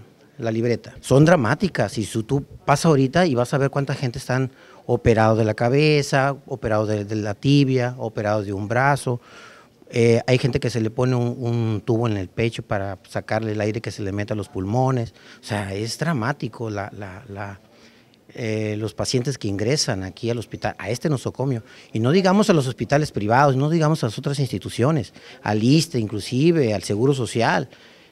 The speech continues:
eh, en la cual se, el, se ha incrementado de una manera, eh, abismal en los últimos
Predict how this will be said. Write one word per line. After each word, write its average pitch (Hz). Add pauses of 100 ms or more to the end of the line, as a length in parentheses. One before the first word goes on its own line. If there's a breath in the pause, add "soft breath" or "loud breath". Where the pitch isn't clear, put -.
eh, 104
en 107
la 101
cual 131
se, 117
el, 101
se -
ha -
incrementado 131
de 139
una 131
manera, 120 (100)
eh, 107
abismal 104 (400 soft breath)
en 107
los 104
últimos 131